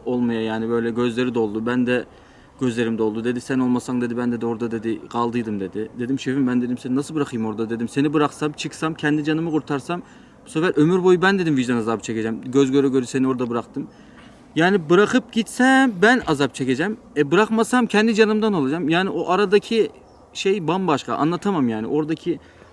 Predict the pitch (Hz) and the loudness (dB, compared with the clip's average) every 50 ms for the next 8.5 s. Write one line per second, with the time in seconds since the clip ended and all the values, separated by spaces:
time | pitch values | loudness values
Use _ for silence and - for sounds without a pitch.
0 | _ - - 135 151 160 170 160 165 170 160 156 - - 160 139 147 151 156 147 | _ -6 -2 0 0 2 0 0 0 -2 -2 -4 -6 -6 -4 -2 -2 0 -2 -2
1 | - 160 156 156 151 151 156 147 127 135 135 - 151 139 139 151 156 151 143 127 | -4 -4 -4 -2 -2 -2 0 0 0 -2 -2 -2 -4 -4 -2 -2 -2 -2 -2 -2
2 | 143 139 147 151 147 139 139 139 135 - - 147 143 143 139 123 120 139 160 165 | -2 -2 -2 0 0 0 0 -2 -2 -4 -4 -4 -4 -4 -4 -4 -4 -4 -4 -2
3 | 151 131 123 - - 147 135 131 131 135 139 120 101 95 87 82 - - - - | -2 -4 -4 -4 -6 -6 -6 -4 -4 -2 -2 -2 -4 -6 -10 -10 -12 -18 -20 -20
4 | - - - - - - - - - - - - - - - - - - - - | -20 -20 -20 -20 -20 -20 -20 -20 -16 -8 -6 -6 -6 -6 -8 -12 -14 -16 -18 -20
5 | - - - - - - 123 123 131 143 147 151 151 143 - - 160 170 175 175 | -20 -20 -20 -20 -14 -8 -4 -2 0 0 2 0 0 -2 -2 -2 -2 -2 -2 -2
6 | 160 160 160 151 156 - - 143 151 156 147 - - 160 151 - 165 160 156 151 | 0 0 0 0 0 0 0 0 0 0 -2 -4 -6 -8 -6 -6 -6 -4 -2 -4
7 | 156 - - 139 147 151 156 151 151 139 - - 160 151 147 - - - 147 143 | -4 -2 -2 -2 0 0 0 0 0 -2 -2 -4 -4 -4 -4 -6 -8 -6 -4 -2
8 | 135 139 135 143 147 131 120 117 123 | -2 -2 -2 -2 -2 -2 0 -2 -4